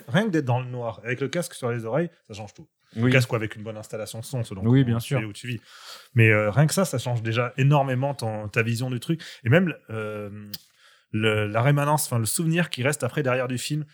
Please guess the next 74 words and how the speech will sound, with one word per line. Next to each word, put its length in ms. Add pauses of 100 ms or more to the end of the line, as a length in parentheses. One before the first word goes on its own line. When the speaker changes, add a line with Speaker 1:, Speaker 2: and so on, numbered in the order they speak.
(180)
Speaker 1:
Je 60
sais 60
pas 100
si 100
ça 100
vous 140
arrive, 220
vous, 100
mais 100
souvent, 300
moi, 120
j'ai 160
un, 340
j'associe, 640
euh, 260 (480)
ma 100
vision 260
des 100
films, 220
en 60
fait, 220
avec 200
la 80
condition, 360
en 60
fait, 160 (140)
dans 100
laquelle 200
j'ai 120
vu 100
le 80
film 240
aussi. 300 (100)
Speaker 2:
Mhm. 120
Speaker 1:
Et 40
c'est 100
arrivé 240
que 60
certains 280
films, 220
je 60
les 140
ai 60
vus, 240 (420)
euh, 140 (160)
par, 160 (1040)
par 140
exemple, 280
avec 200
la 100
lu-, 160
un 80
peu 120
de 60
lumière 260
qui 140
filtrait 320
parce 180
que 80
je 80
pouvais 180
pas 180
avoir 200
des 100
volets, 340
euh, 180
complètement 340
fermés 360
ou 60
ce 120
genre 120
Speaker 2:
Mhm. 60
Speaker 1:
de 40
choses. 240